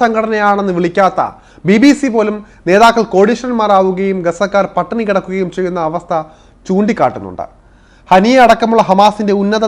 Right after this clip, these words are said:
നേതാക്കൾ കോടിക്കണക്കിന് ഡോളർ ആസ്തിയുള്ളവരാണ്. നാഷണൽ പോസ്റ്റ് എന്ന വിഖ്യാത പോർട്ടൽ പറയുന്നത് ഹമാസ് പൊളിറ്റിക്കൽ ബ്യൂറോയുടെ ഡെപ്യൂട്ടി ചെയർമാൻ അബു മർസൂക്കിന്റെ ആസ്തി മൂന്ന് ബില്യൺ ഡോളറും മുതിർന്ന നേതാക്കളായ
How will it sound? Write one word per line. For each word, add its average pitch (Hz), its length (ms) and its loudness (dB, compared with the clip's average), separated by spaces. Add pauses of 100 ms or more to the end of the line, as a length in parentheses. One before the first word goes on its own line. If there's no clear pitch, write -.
(100)
നേതാക്കൾ 208 500 0
കോടിക്കണക്കിന് 214 680 -2
ഡോളർ 185 320 2
ആസ്തിയുള്ളവരാണ്. 131 680 -4 (580)
നാഷണൽ 202 360 2 (160)
പോസ്റ്റ് 208 340 2 (240)
എന്ന 190 140 0 (560)
വിഖ്യാത 226 320 4 (160)
പോർട്ടൽ 208 280 2 (100)
പറയുന്നത് 180 380 2 (420)
ഹമാസ് 240 340 0
പൊളിറ്റിക്കൽ 202 520 -4 (100)
ബ്യൂറോയുടെ 185 540 0
ഡെപ്യൂട്ടി 202 340 -6 (100)
ചെയർമാൻ 180 360 -2 (400)
അബു 185 240 0
മർസൂക്കിന്റെ 190 720 -4 (640)
ആസ്തി 185 320 -2 (200)
മൂന്ന് 226 280 0 (140)
ബില്യൺ 170 340 -4
ഡോളറും 143 340 0 (520)
മുതിർന്ന 214 340 2
നേതാക്കളായ 208 440 2